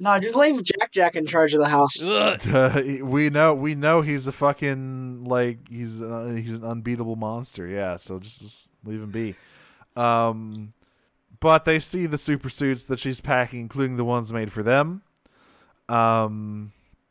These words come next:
Speaker 3: but Helen flatly refuses to tell them anything that's been going on, and she leaves. Uh, so we see her flying the jet. So I, this, this sequence here, it's like, this,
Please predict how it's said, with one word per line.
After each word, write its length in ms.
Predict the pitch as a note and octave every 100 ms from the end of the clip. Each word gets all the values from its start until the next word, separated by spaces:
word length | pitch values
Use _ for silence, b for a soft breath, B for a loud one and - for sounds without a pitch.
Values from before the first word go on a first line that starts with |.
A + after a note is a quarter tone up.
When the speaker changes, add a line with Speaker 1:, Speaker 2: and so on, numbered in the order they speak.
| _ _ _ -
Speaker 3:
but 120 | A#2+
Helen 340 | A#2 A#2 A2+ A2
flatly 400 | - C3 C#3+ D3
refuses 560 | C#3 C#3 C#3 A#2+ A#2+
to 200 | - A#2
tell 240 | G#2+ B2+ G#2+
them 120 | G#2+
anything 320 | A#2 A#2 A2+
that's 160 | G2+ -
been 120 | F2
going 220 | E2+ E2+
on, 400 | E2+ F2 E2+ F2+ _ _ _ _ -
and 540 | F#2 F#2 F2+ F#2 F#2 F2
she 240 | - A2+
leaves. 680 | G#2+ D3 D#2 - - - _ _ -
Uh, 680 | F2+ F2+ F2 F2 E2+ E2+ F2 -
so 220 | - F#2+
we 80 | F#2+
see 180 | - G#2+
her 120 | G#2
flying 320 | - A#2 A#2
the 60 | A2+
jet. 360 | B2+ C3+ C3 _ _ _ _ _ -
So 400 | - D#3+ D#3 D3+
I, 440 | D#3+ G#3+ E3 F#2+ _
this, 420 | A#2 F3 A#3 -
this 300 | C3 B2 G3+
sequence 760 | - - - - F3 D3+ C3 A#2
here, 460 | B2+ A#2 A2 G#2+ F#2
it's 160 | G#2
like, 260 | A#2 A2+ G#2+
this, 300 | D3+ -